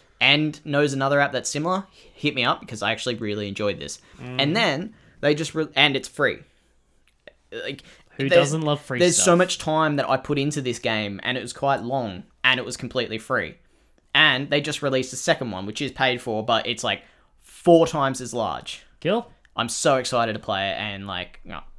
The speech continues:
Speaker 1: I ca-
Speaker 2: I can tell, man.
Speaker 1: I'm
Speaker 2: This
Speaker 1: real-
Speaker 2: is like a passion project for you.
Speaker 1: It's really ex-, it's a great game. I'm so excited to have, like, it's, like, it's stupid. Like, it's Teen Titans Go stupid, and a lot of people's gonna
Speaker 2: Yeah.
Speaker 1: hate it because it is Teen Titans Go, but I've really enjoyed it.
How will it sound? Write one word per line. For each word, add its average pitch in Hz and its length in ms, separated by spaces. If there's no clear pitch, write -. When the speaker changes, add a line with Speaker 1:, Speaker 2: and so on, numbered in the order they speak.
Speaker 1:
I 117 120
ca- - 200
Speaker 2:
I 190 120
can 208 160
tell, 190 260
man. 120 100
Speaker 1:
I'm 180 120
Speaker 2:
This 185 100
Speaker 1:
real- 220 120
Speaker 2:
is 226 40
like 214 200
a 156 60
passion 185 420
project 123 400
for - 80
you. - 80
Speaker 1:
It's - 200
really 254 280
ex-, 220 200
it's 190 200
a 202 40
great 175 340
game. 165 260
I'm 123 140
so 160 240
excited 147 520
to 120 80
have, 131 220
like, 131 240
it's, - 360
like, 170 160
it's 202 120
stupid. 135 500
Like, 147 160
it's 147 160
Teen 208 200
Titans 170 260
Go 147 140
stupid, 131 400
and 117 80
a 120 40
lot 139 160
of 139 80
people's - 220
gonna 220 180
Speaker 2:
Yeah. 110 60
Speaker 1:
hate 123 180
it - 80
because 127 300
it 127 100
is 117 140
Teen 110 260
Titans 101 340
Go, 98 320
but 92 180
I've 113 200
really 113 340
enjoyed 95 340
it. 78 140